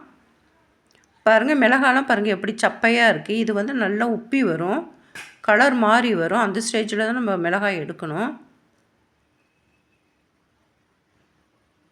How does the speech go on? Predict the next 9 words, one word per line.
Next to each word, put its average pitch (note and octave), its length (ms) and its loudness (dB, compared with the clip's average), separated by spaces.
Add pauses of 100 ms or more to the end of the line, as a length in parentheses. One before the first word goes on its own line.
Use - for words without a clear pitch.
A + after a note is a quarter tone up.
(1200)
இந்த A3 160 -2
மாதிரி D4+ 240 2
வறுத்து C4 220 0 (100)
போடும்போது F#3+ 340 -2
தான் C#4 160 -4
குழம்பு A3 300 0
நல்ல G#3+ 220 -2 (120)
வாசனையா F#3 540 -2
இருக்கும். F#3 340 -8